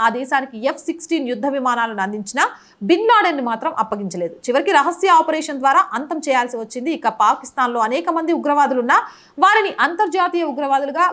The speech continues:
గుర్తించేందుకు ఐక్యరాజ్య సమితి నిర్లక్ష్యం ప్రదర్శిస్తోంది. అందులో అగ్రదేశాలు ఇన్ఫ్లుయెన్స్ ఉండడం వల్ల వీరిని ఉగ్రవాదులుగా గుర్తించడం లేదు. ఇందుకు ప్రధానంగా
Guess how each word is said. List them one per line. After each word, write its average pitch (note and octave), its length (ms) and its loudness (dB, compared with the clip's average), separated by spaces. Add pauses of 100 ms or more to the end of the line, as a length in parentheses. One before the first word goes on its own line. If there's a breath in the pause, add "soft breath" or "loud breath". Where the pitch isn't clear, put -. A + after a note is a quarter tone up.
(140)
గుర్తించేందుకు D4 760 -6
ఐక్యరాజ్య D4 440 0
సమితి A#3+ 300 -6
నిర్లక్ష్యం C#4+ 480 -4
ప్రదర్శిస్తోంది. F#3 640 -6 (360 loud breath)
అందులో E4 240 6
అగ్రదేశాలు F#4 720 2
ఇన్ఫ్లుయెన్స్ E4 540 -4
ఉండడం C#4+ 320 -2
వల్ల C#4 400 2
వీరిని B3+ 300 -4
ఉగ్రవాదులుగా D4+ 580 0
గుర్తించడం B3 560 -4
లేదు. A#3+ 220 -8
ఇందుకు A#3+ 260 -12
ప్రధానంగా C#4 580 0